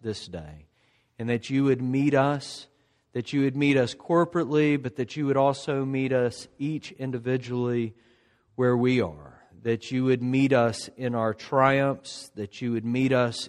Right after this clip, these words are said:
in our exhaustion and in our defeat, that you would meet us in our apathy, in our comfort, that you would meet us in the joys of our lives as well as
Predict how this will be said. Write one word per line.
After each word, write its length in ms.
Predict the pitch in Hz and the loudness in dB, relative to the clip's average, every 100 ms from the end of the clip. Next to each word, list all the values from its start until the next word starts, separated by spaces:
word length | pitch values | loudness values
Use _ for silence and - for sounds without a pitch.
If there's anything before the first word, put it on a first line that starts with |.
| - | -8
in 240 | 123 123 | -6 -2
our 380 | 117 113 107 98 _ _ _ _ _ - | 0 0 0 -4 _ _ _ _ _ -6
exhaustion 960 | 120 113 143 151 156 - 156 151 147 - | -4 2 6 6 4 -2 -4 -4 -4 -6
and 160 | 120 123 | -4 -2
in 100 | 123 | -2
our 140 | 120 | -2
defeat, 640 | 110 101 - 135 151 - - _ _ _ _ _ - | -4 -12 -8 -6 -6 -12 -20 _ _ _ _ _ -16
that 180 | 120 - | -12 -2
you 80 | 143 | 0
would 140 | 135 | 0
meet 240 | 143 139 139 | 2 2 4
us 280 | 127 123 - | 2 -2 -10
in 180 | 139 123 | -8 -4
our 280 | 120 117 - | 0 0 0
apathy, 720 | 117 131 127 107 - 85 80 _ _ _ _ _ _ - | 2 2 0 -14 -14 -16 -18 _ _ _ _ _ _ -8
in 100 | 113 | -6
our 100 | 104 | -8
comfort, 800 | - 147 143 - 147 - - - _ _ _ _ _ _ _ _ | -6 -6 -4 -2 -2 -2 -10 -20 _ _ _ _ _ _ _ _
that 100 | - | -6
you 80 | 120 | -4
would 100 | 123 | 0
meet 240 | 131 135 | 2 4
us 340 | 135 127 - - | 4 2 -2 -12
in 220 | 127 120 117 | -8 -6 -4
the 220 | 110 98 _ _ _ _ _ | -4 -6 _ _ _ _ _
joys 600 | 110 127 139 147 156 151 139 | -6 0 4 6 6 4 0
of 120 | 131 | 2
our 140 | 135 | 4
lives 680 | 131 127 135 139 139 135 - - | 6 6 6 4 2 -2 -8 -12
as 160 | 113 | -12
well 440 | 117 123 131 131 90 | -2 2 4 2 -2
as 460 | 117 120 117 113 | -4 -2 -2 -4